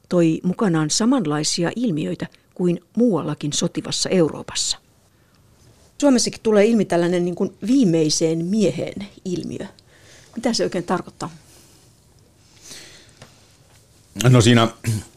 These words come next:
Speaker 2: kun rintamatilanne kiristyi ja vihollinen työntyi yhä syvemmälle sitten kannaksella kohti tota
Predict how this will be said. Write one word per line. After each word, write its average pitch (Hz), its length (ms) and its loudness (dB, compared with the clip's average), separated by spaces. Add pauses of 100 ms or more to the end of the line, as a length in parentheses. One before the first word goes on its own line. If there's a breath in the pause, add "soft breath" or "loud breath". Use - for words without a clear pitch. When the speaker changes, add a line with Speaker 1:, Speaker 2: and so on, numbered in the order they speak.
(180)
Speaker 2:
kun 113 120 4
rintamatilanne 104 680 4
kiristyi 98 640 2 (240)
ja 92 260 6
vihollinen 87 540 2 (760 soft breath)
työntyi 95 300 4
yhä 95 120 6
syvemmälle 85 520 2
sitten - 380 -4 (600 loud breath)
kannaksella 85 720 2 (760)
kohti 92 320 0
tota 87 240 0